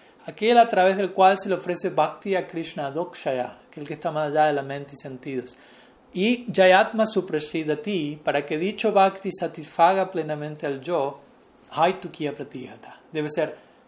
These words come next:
libre de toda motivación separada y ser interru-, ininterrumpido, incontenible. Encontramos todos esos elementos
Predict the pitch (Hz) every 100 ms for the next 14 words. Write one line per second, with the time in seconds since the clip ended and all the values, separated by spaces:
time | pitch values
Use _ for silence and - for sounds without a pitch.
0 | _ 165 185 233 233 202 190 196 196 180
1 | 180 165 156 - 180 175 - 151 151 147
2 | 151 185 208 - - _ _ _ 165 -
3 | 185 180 165 160 160 196 208 202 180 175
4 | 160 151 160 156 135 143 170 175 156 147
5 | 139 139 127 104 - _ _ _ _ _
6 | _ _ 147 156 151 165 160 156 180 160
7 | 156 165 156 160 143 143 147 147 147 -